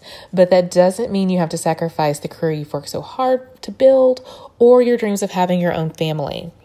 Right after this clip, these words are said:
Um, I started speaking on college and university campuses years ago, coaching students on how to launch and grow their careers.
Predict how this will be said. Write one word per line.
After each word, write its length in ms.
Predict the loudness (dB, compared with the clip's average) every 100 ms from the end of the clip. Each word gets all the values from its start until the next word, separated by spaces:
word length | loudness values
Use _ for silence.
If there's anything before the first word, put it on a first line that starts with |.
| _ -20 -20 -20 -20 _ _ -6
Um, 320 | -2 -2 -2
I 180 | -2 -2
started 680 | -2 -2 0 0 0 -2 -2
speaking 520 | -8 -4 -6 -2 -2
on 120 | -2
college 520 | -4 -6 -2 -2 -4
and 180 | -6 -4
university 500 | -6 -6 -6 -8 -10
campuses 540 | -10 -8 -6 -6 -8
years 220 | -6 -8 -6
ago, 500 | -6 -4 -2 -4 -6
coaching 540 | -12 -6 -6 -6 -10
students 460 | -8 -6 -4 -4 -4
on 80 | -8
how 160 | -8
to 80 | -8
launch 400 | -8 -6 -6 -8
and 100 | -10
grow 240 | -8 -8
their 160 | -6 -8
careers. 720 | -10 -14 -10 -8 -8 -8 -18